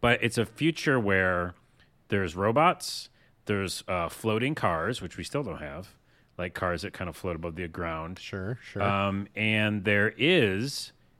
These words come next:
Speaker 1: and I don't wanna spoil anything 'cause I don't know the ending ev-, either, but there's supposedly, like, uh, continual rocket missions to the moon.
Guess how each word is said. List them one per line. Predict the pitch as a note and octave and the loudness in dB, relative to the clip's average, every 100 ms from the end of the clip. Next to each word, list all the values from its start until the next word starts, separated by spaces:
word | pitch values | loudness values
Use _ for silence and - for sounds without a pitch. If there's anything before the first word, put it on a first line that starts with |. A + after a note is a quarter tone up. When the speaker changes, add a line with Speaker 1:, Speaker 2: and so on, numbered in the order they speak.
| _ | _
Speaker 1:
and | G#2 | -4
I | G#2 | -2
don't | G#2+ | 0
wanna | G2+ | -2
spoil | - D#3+ D#3+ | 0 2 4
anything | G2+ F#2+ | 4 2
'cause | F#2+ | 0
I | F#2+ | 0
don't | F#2+ | 0
know | F#2 | -2
the | F#2+ | 0
ending | A2 G2+ F2 | 0 0 -2
ev-, | E2+ D#2+ | -6 -8
either, | - B2+ G#2+ D#2 | -4 -4 -4 -8
but | - E2 E2 - _ _ _ - | -8 -6 -6 -12 _ _ _ -2
there's | G#2+ G2 | -2 0
supposedly, | G#2+ F#3+ E3+ A2 | 2 2 4 2
like, | F#2+ F2+ - _ | 2 0 -4 _
uh, | G2 F2+ E2+ - | -2 0 -2 -6
continual | - A2 - E3 D3+ A#2+ G2+ F#2 | -4 -4 0 2 4 6 4 2
rocket | F#2+ G#2 A2 F#2 | 0 0 0 -4
missions | F#2 - F2 - | -6 -6 -8 -8
to | |
the | E2+ | -8
moon. | E2+ A#2+ F2 C#2+ | 0 0 0 -6